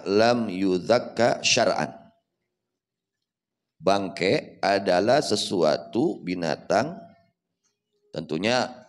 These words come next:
binatang yang halal dimakan maksudnya ya. Lam yuzakka, yang tidak disembelih, itu binatang yang halal syar'an, dengan aturan syariat.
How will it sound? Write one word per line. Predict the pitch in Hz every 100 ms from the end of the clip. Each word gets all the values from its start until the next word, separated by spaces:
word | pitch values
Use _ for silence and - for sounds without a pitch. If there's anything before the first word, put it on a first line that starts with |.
| _ _
binatang | 73 71 64 80 82
yang | 78
halal | - 90 90
dimakan | 87 101 127 110 101 120 113 - -
maksudnya | - - 62 - -
ya. | 76 - _ _ _ _ _ _ _ _ _ _ _ 110
Lam | 127 131
yuzakka, | 127 113 131 127 - 160 170
yang | 143 131 127
tidak | 131 110 107 101 107
disembelih, | 101 - 92 80 69 65 117 180 - - _ _ _ _ _ _ -
itu | 87 - 90 80
binatang | 78 76 - 78 80
yang | 73
halal | - 58 107 - - -
syar'an, | - - 82 - - 160 175 - - - - _ _ _ _ _ _ _ _ _ _ _ _ _
dengan | 73 78 90 117 127 - - _ _ _ _ _ _ -
aturan | 90 - 78 85 78
syariat. | 76 67 64 57 55 50 - -